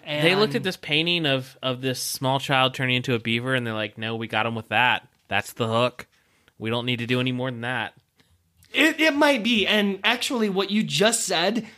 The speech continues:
Speaker 2: perfectly describes how I feel about this inner flap picture, because it is literally just, like, a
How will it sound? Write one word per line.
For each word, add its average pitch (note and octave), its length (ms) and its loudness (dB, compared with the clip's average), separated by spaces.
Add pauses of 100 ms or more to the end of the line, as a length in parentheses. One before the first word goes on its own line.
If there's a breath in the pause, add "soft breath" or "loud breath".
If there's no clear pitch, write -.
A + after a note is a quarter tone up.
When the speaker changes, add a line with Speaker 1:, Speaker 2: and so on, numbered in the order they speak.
(160 loud breath)
Speaker 2:
perfectly D4+ 560 0
describes G3+ 580 0
how G3 140 0
I F3+ 100 2
feel F#3 260 0
about E3+ 240 2
this D#3+ 200 -4
inner F3 320 -2
flap E3 460 -4 (200)
picture, E4 540 -2 (240 loud breath)
because A3 320 -2
it A3+ 80 2
is G#3+ 160 2
literally G#3+ 560 2
just, F3+ 420 2
like, E3 300 -2
a D3+ 280 -4